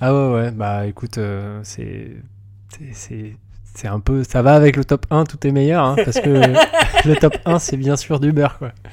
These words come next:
Speaker 2: Ah, toi aussi, donc, ok,
Speaker 1: Ouais.
Speaker 2: très bien.
Speaker 1: Alors, c'est du beurre salé, moi j'ai que du beurre salé à la maison, mais, euh, et, euh, et j'en ai, alors depuis que je suis en congé parental et que je cuisine plus, euh, j'en ai, euh,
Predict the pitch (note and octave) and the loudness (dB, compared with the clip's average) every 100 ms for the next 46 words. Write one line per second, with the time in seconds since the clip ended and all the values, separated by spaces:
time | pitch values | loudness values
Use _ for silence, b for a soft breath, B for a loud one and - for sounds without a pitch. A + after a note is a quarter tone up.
0 | B B E3 E3 F3 F3 - E3+ D3 - | B B -2 0 -2 -6 -8 -8 -8 -10
1 | - C#3+ D3 C3 B2 D3+ D#3 C3+ A#2+ A#2 | -14 -8 -2 0 -2 -4 -6 -4 -2 -2
2 | C#3 C#3+ C#3 - C3+ B2 A#2 A#2 - B2+ | -4 -2 -2 -2 -4 -4 -4 -8 -8 -8
3 | A#2+ A2+ - A#2+ A#2 A2 A2+ A#2 D3+ D#3+ | -8 -8 -8 -8 -8 -8 -8 -8 -10 -10
4 | B2 A2+ G#2+ G#2+ G#2+ G#2 G#2 G#2 B B | -10 -8 -8 -8 -10 -12 -14 -18 B B
5 | B B - A#2+ A2 G#2+ G2+ G2+ G2+ G2+ | B B -14 -6 -4 -2 -4 -4 -6 -8
6 | G2+ G2+ G#2 B2 B2+ A#2+ A#2 A#2 A#2+ B2+ | -10 -12 -12 -8 -6 -4 -6 -4 -4 -4
7 | A#2+ A#2+ A#2+ G#2 B2 B2+ - D#3 - C3+ | -6 -6 -6 -6 -4 -4 -4 -6 -6 -6
8 | A2+ A#2+ A2 G#2+ G2 G2+ B2 A#2 G#2 G2 | -6 -4 -4 -4 -6 -4 -6 -4 -6 -8
9 | A#2 - - B2 A2+ A2 G2 C#3 C#3 - | -12 -12 -8 -6 -2 -2 0 0 0 -2
10 | - B2+ A2 A2 A2 A#2 A#2 G#2 G#2+ A2+ | -12 -8 -6 -6 -6 -4 -4 -6 -8 -12